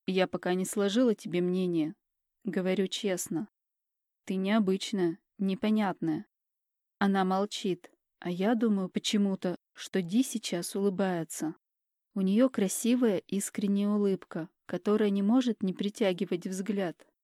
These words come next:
«Ладно, принято», отвечает девушка. «Ты меня действительно не знаешь. Кстати, не боишься брать в поездку незнакомую девушку? Вдруг я окажусь, ну, не знаю, воровкой?»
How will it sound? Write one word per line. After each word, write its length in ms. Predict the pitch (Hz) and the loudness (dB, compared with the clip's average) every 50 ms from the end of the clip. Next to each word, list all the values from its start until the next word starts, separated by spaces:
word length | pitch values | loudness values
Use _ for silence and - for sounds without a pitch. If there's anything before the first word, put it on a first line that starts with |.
| _ _ _ _ _ _ _ _ _ _ _ _ _ _ _ | _ _ _ _ _ _ _ _ _ _ _ _ _ _ _
«Ладно, 560 | 247 262 262 262 254 233 196 190 180 175 - _ _ _ | 4 6 6 6 6 4 2 0 0 0 -2 _ _ _
принято», 580 | - 254 254 247 233 214 - _ - 170 165 - _ _ _ _ _ _ | 2 4 6 6 6 4 2 _ -6 -6 -6 -8 _ _ _ _ _ _
отвечает 600 | - 185 _ - 202 196 - - 208 190 190 180 | -8 -6 _ -4 -4 -4 -2 0 0 2 0 0
девушка. 580 | 175 180 202 202 180 175 - - _ - 165 160 _ _ _ _ _ _ _ _ _ _ _ _ | 0 2 2 2 2 0 -6 -8 _ -8 -8 -8 _ _ _ _ _ _ _ _ _ _ _ _
«Ты 120 | - 285 | 6 8
меня 260 | 269 262 240 240 233 226 | 8 8 8 6 4 2
действительно 560 | 214 233 - - - 320 302 - 277 220 202 | 0 -2 -4 0 -2 -2 0 2 0 0 0
не 160 | 190 190 185 | 0 -2 -2
знаешь. 520 | 175 185 196 190 185 - - - - - _ _ _ _ _ _ _ _ _ _ _ | 0 0 0 0 0 0 -2 -4 -8 -12 _ _ _ _ _ _ _ _ _ _ _
Кстати, 480 | - - - - 233 226 220 - - | -16 -16 -2 0 2 2 2 0 0
не 160 | 220 208 202 196 | 0 0 0 0
боишься 520 | 180 185 180 208 285 - - - - 370 | 0 0 0 0 0 -2 -2 -4 -4 -2
брать 300 | - 311 277 247 214 - | 0 2 2 2 0 -2
в 60 | _ | _
поездку 580 | _ - 220 226 240 226 - _ - _ - 202 | _ 0 2 4 2 0 0 _ -20 _ -4 -4
незнакомую 680 | 180 190 196 202 233 233 - - 233 214 196 190 196 202 | -2 -2 -2 0 -2 -2 2 2 0 0 2 -2 -4 0
девушку? 580 | 196 220 214 202 185 175 - _ - 165 165 _ _ _ _ _ _ _ _ _ _ _ _ _ _ _ _ | 4 4 4 4 2 -4 -6 _ -10 -10 -10 _ _ _ _ _ _ _ _ _ _ _ _ _ _ _ _
Вдруг 460 | - 180 175 165 196 247 269 262 - | -10 -10 -4 0 2 2 2 2 2
я 200 | 226 214 208 202 | 2 2 2 2
окажусь, 800 | 190 _ - 190 185 185 196 214 226 226 214 - - - - - _ _ _ _ - | 0 _ -2 -4 -2 0 -2 0 0 -2 -4 -6 -14 -18 -18 -20 _ _ _ _ -2
ну, 360 | 208 214 220 220 220 214 214 | 0 2 2 2 2 2 2
не 160 | 208 214 220 | 2 2 2
знаю, 420 | 208 208 208 208 190 180 165 160 - _ _ _ | 2 2 2 2 4 2 2 0 -4 _ _ _
воровкой?» 720 | 196 208 277 285 220 196 214 - _ - 233 240 - | 2 4 6 6 6 4 2 0 _ 0 0 0 0